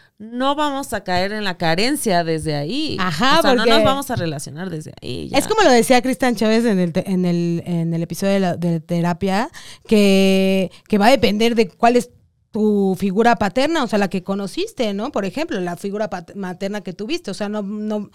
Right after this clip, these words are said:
Speaker 2: no puede ser general, ¿no? Entonces, creo que sí, somos libres de elegir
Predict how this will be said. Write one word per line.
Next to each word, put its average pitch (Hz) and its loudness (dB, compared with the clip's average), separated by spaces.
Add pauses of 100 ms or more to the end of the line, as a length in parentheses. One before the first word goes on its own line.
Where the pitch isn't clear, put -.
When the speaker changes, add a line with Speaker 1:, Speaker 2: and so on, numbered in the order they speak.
(280)
Speaker 2:
no 226 -6
puede 254 2
ser 240 0
general, 214 -2 (300)
¿no? 202 0
Entonces, 220 -2
creo 214 0
que 185 0 (120)
sí, 180 -10
somos 226 -2
libres 220 0
de 180 -2
elegir 196 -2